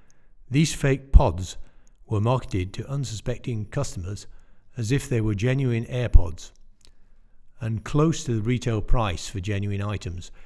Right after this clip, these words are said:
but were in fact low-quality counterfeit products imported from China."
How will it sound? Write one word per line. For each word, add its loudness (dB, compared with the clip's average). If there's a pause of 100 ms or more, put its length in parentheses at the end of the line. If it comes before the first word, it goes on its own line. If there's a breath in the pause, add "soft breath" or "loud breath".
(280 soft breath)
but -6
were 2
in 0
fact -4
low-quality -2
counterfeit -4
products -8
imported 4
from -8
China." -4